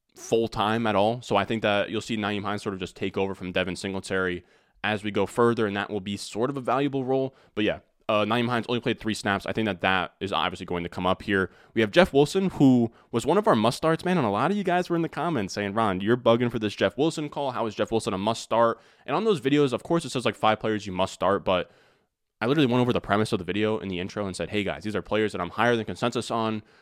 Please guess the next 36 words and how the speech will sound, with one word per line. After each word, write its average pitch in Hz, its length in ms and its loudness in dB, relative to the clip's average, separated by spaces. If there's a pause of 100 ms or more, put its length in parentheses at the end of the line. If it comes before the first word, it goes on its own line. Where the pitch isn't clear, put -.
(680)
If 101 140 -6
you're 101 60 2
down 110 260 2
bad, 101 340 2
you 98 140 -8
can 110 240 -6
start 101 240 0
these 104 160 -8
guys." 92 200 -2
Jeff 123 200 0
Wilson 139 240 -2
was 120 120 0
one. 113 360 -2
I 101 40 0
started 123 220 0
Jeff 120 160 -2
Wilson 117 240 -2
in 110 60 -2
some 113 160 -2
places, 131 500 -4 (340)
and 113 120 -4
it - 20 0
was, 110 160 -4 (500)
it 110 40 -4
was 113 100 -2
great. - 300 0 (120)
I 113 100 -4
told, 135 360 0 (160)
I, 113 220 0
I - 20 0
said, 131 320 2 (1300)
he 131 200 -4
knows 131 220 2
McDaniel. 135 540 -2 (420)
McDaniel 123 420 -2
had 117 280 -2